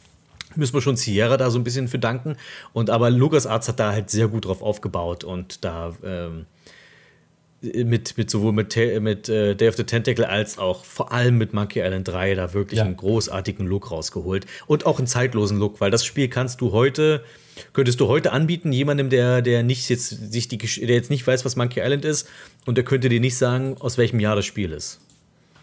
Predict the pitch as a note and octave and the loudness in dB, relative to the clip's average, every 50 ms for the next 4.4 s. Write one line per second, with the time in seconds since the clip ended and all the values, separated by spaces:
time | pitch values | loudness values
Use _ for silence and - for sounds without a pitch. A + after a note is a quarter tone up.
0 | - - _ _ _ _ _ _ _ _ _ _ _ - - - - _ _ - | -20 -20 _ _ _ _ _ _ _ _ _ _ _ -20 -20 -20 -20 _ _ -16
1 | - - C3 C#3 D3 D3+ D3+ D3+ D3+ D3+ D3 D3 C#3+ C3+ C3+ C3 B2 B2 B2 A#2+ | -6 0 2 4 6 6 6 6 6 6 6 6 4 4 4 2 4 4 6 6
2 | B2+ B2+ C3 A#2+ - B2+ B2 A#2+ A2+ - - - A2+ A#2+ B2 A#2+ A#2 A#2 - A#2+ | 6 6 4 4 4 4 4 4 4 2 0 0 0 2 4 4 4 4 4 4
3 | A#2+ A2 A#2 A#2 A#2 - B2 A2 A2 A2+ A2 A2 G#2+ - A#2 G#2+ - - - A#2 | 4 4 4 4 4 4 4 4 6 4 4 4 4 4 2 2 2 2 2 4
4 | A2 A2+ A#2+ A#2 A#2 A2+ G#2+ A2 | 4 4 4 2 0 0 0 0